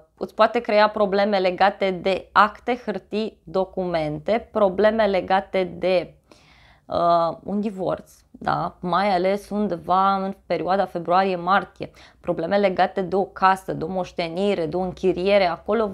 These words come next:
vezi că ceva nu e în regulă, și pot apărea probleme.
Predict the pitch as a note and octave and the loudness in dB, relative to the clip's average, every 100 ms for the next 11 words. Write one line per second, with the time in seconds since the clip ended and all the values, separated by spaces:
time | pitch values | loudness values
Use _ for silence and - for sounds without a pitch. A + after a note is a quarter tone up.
0 | F3 F#3+ A#3 - G#3 - G3 F#3+ G3+ G3+ | -2 0 0 -4 -8 -8 -2 4 4 4
1 | F#3+ F#3 F3 D#3 C3 - - _ _ _ | -2 -4 -4 -4 -6 -8 -10 _ _ _
2 | - - F3+ F3+ F3 E3 F3 - F3 E3+ | -12 -4 0 0 0 0 -2 0 -4 0
3 | D#3 - | -2 -2